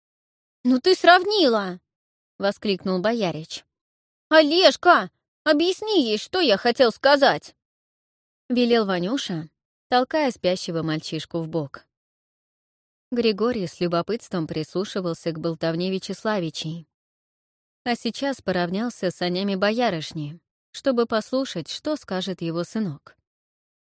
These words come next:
"Иван Вячеславич беспокоится", похлопав глазами и вытерев слюну, солидно начал Олежка, "что люди не поймут разницы между твоими картинами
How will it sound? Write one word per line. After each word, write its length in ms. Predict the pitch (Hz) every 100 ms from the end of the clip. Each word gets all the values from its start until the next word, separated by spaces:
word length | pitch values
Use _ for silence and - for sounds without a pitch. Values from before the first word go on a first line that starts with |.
| _ _ _ _ _ _ -
"Иван 340 | 311 285 269
Вячеславич 680 | 254 240 226 - 254 240 175
беспокоится", 1000 | 180 - 208 - 247 208 - - 143 143 _ _ _ _ _ _ _ _
похлопав 540 | - 202 233 214 202 175
глазами 560 | 175 170 185 214 180
и 20 |
вытерев 440 | 165 175 - 170 156
слюну, 480 | - 175 214 208 135 _ _
солидно 480 | - 202 196 262 247
начал 380 | 190 170 - 190
Олежка, 580 | 220 196 147 - 156 151 _ _ _ _ _ _
"что 260 | - 208 196
люди 300 | 196 254 220
не 160 | 170
поймут 460 | 175 196 196 240 226
разницы 540 | 180 220 220 180 185
между 340 | 170 190 190 185
твоими 380 | 170 185 196
картинами 800 | 190 170 - 226 277 226 147 156